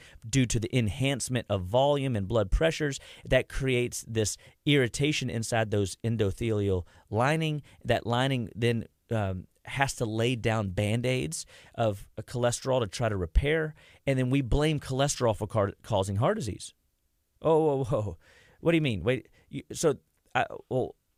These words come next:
or high blood pressure for causing, you know, the heart attack. The body's only doing what it needs to do. If there is a massive blockade in the way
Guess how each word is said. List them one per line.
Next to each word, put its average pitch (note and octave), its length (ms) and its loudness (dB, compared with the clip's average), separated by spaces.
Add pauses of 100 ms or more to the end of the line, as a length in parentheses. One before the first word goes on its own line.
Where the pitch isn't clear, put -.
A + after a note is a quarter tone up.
(200)
or A2 320 0
high C3 180 2
blood D3 300 4
pressure G#2 400 2
for G#2 220 -4
causing, G#2+ 640 0
you G#2+ 100 -2
know, F#2+ 120 0
the F#2+ 100 0
heart C#3+ 200 0
attack. - 420 -8 (1000)
The C#3+ 100 2
body's E3 540 2
only C#3 220 0
doing B2 400 -2
what A2+ 140 2
it - 120 -6
needs A2 260 -2
to F#2+ 100 -6
do. C3 260 0
If G2 160 -2
there G3 200 4
is B2+ 140 -2
a A2 160 0 (240)
massive A#2 720 -2
blockade A#2 800 0 (240)
in C3+ 140 2
the A2 80 0
way G2+ 400 2